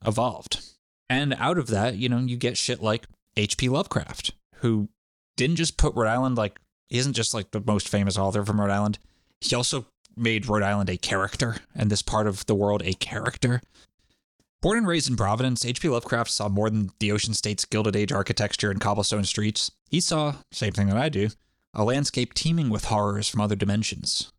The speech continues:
For Lovecraft, Rhode Island was ground zero for cosmic horror. And Lovecraft's geographical palette extends far beyond Providence, incorporating the other areas of Rhode Island into the eldritch mythos.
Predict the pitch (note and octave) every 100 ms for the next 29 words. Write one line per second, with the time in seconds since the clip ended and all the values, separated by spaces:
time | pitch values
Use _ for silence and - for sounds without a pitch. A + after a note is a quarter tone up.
0 | _ _ _ - A#2+ D3+ - A#2 A2+ -
1 | - G2 - A2 A#2 B2+ A#2+ G#2 - G2
2 | A2 G2+ G2+ G2+ F2+ - G2 - G#2 G#2
3 | G2+ - G#2 G2 F#2 - _ _ _ _
4 | - D3 E3+ - D#3+ D3 - - _ -
5 | C#3 B2+ B2 - A#2+ G#2 A#2 A2 G#2+ G2+
6 | - A2+ G#2 - A2 A2 G#2 G2+ F#2+ G#2+
7 | A2 - - - A#2 - G#2 - G2+ G2
8 | F#2+ F#2+ - - B2 E3 A#2+ F#2 F#2 -
9 | G2 G#2 G2 F#2 F2+ F2+ - G#2 G2+ G2+
10 | G2+ - G#2 F#2+ F#2 - -